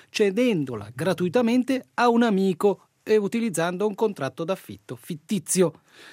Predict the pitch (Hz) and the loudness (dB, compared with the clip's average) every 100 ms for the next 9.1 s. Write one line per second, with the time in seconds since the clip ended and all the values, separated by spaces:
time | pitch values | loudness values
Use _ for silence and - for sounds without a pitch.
0 | - - - 165 190 190 190 170 160 233 | -18 -14 -4 0 2 0 0 -2 0 4
1 | 247 269 302 269 196 240 254 220 185 233 | 6 6 6 2 2 0 2 0 2 0
2 | 214 339 349 175 175 180 190 170 156 160 | 0 2 2 4 2 0 0 2 2 4
3 | 190 214 214 175 147 190 190 147 175 202 | 4 2 -2 -2 0 2 2 0 0 -2
4 | 220 208 165 - 175 165 196 208 165 160 | -2 -2 -2 0 2 2 0 -2 -2 0
5 | 185 156 180 170 135 143 127 _ - - | -2 -2 -4 -4 -6 -10 -14 _ -20 -14
6 | - 226 220 220 220 294 - 190 202 220 | -2 0 0 -2 -4 -6 0 0 0 0
7 | 175 156 170 196 - 143 180 170 175 156 | -2 -2 -2 -2 -6 -8 -6 0 0 -2
8 | 101 113 - - 226 185 - 98 131 160 | -8 -12 -8 -2 -2 -2 -6 -6 -2 -2
9 | 151 | -2